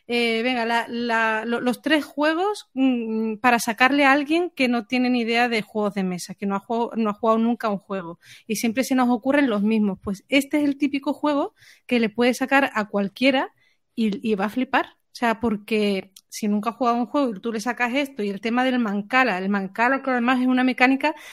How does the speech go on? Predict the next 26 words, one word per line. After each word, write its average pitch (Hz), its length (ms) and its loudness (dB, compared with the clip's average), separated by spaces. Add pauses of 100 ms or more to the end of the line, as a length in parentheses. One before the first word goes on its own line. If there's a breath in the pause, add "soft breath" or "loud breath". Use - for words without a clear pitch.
(160 loud breath)
que - 140 2
a 226 40 4
mí 277 300 4
me 254 240 4
encanta. 208 640 0 (720 loud breath)
Y, 233 1200 2 (420)
bueno, 233 380 0 (160)
eh, 214 760 0
en 240 140 2
resumen, 214 540 0
tío, 214 200 -8
que 226 160 -4
para 220 260 0
mí 262 260 4
no 262 160 4
tiene 262 340 6
ninguna 240 560 2
pega, 269 320 4
es - 180 -4
un 240 140 0
juego 254 240 0
que 254 80 -4
está 247 220 0
muy 240 160 4
bien 233 200 2
hecho, 277 600 2